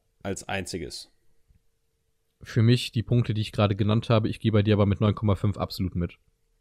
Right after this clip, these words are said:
Speaker 2: Das wär auch
Speaker 1: Wunderbar.
Speaker 2: das, was ich da gesagt hätte. Ähm, okay, Fabi. Schließen wir Interstellar ab und, äh, kommen zu einem Film,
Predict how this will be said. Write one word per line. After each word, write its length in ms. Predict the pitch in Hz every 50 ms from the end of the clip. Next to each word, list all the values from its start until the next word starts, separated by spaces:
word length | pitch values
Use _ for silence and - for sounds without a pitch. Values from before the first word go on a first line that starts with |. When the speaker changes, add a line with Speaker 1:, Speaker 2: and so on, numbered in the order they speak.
| _ -
Speaker 2:
Das 280 | 107 90 - - -
wär 140 | 107 101 92 -
auch 100 | 87 78
Speaker 1:
Wunderbar. 80 | 78
Speaker 2:
das, 160 | 101 90 -
was 120 | - 92 -
ich 100 | 98 -
da 140 | - 87 82
gesagt 400 | 85 80 - 82 78 78 - -
hätte. 260 | 80 - - 110 143 - _ _ - _ _ - - - _ _ _ _ -
Ähm, 540 | 92 98 101 101 101 101 98 101 98 101 104 - _ _ _ _ _ _ _ _ _ _ _ _ _ _ _ _ -
okay, 380 | 107 - - 104 87 78 78 - _ _ _ _ _ -
Fabi. 380 | - 95 92 85 85 78 78 - _ _ _ _ _ _ _ _ _ _ _ _ _ _ _ _ _ _ _ _ _ _ _ _ _
Schließen 380 | - - - 123 127 - - 123
wir 60 | 117
Interstellar 580 | - 113 - 110 101 - - 107 101 104 98 -
ab 240 | 95 - - - - - - _ _ _ _ _ _ _ _ _ _ _ _ _ _
und, 340 | - 104 101 98 - - -
äh, 240 | 92 92 92 95 - - - _
kommen 300 | - - 117 127 139 -
zu 160 | - - -
einem 200 | 107 107 107 98
Film, 560 | - - - 123 113 101 92 98 120 156 170